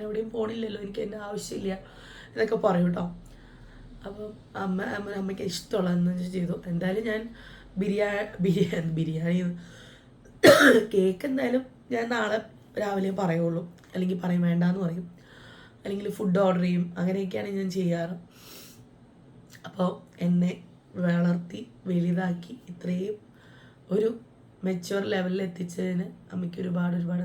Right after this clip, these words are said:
നന്ദി. ഒരു, ഒരുപാട് മിസ് ചെയ്യുന്നുണ്ട്. പക്ഷേ അമ്മ പഠിപ്പിച്ച എല്ലാ കാര്യങ്ങളും ഓർമ്മയിൽ വെച്ചിട്ടാണ് ഞാൻ എൻ്റെ ലൈഫ് വളരെ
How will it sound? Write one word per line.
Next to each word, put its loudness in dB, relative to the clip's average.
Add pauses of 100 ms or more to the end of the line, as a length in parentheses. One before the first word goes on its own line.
നന്ദി. -2 (880)
ഒരു, -6
ഒരുപാട് -4 (100)
മിസ് -8
ചെയ്യുന്നുണ്ട്. -2 (2250)
പക്ഷേ -6 (1120)
അമ്മ -4
പഠിപ്പിച്ച -6 (100)
എല്ലാ -6 (200)
കാര്യങ്ങളും -4 (320)
ഓർമ്മയിൽ -4 (100)
വെച്ചിട്ടാണ് -6 (1040)
ഞാൻ -4
എൻ്റെ -2
ലൈഫ് -4 (100)
വളരെ -2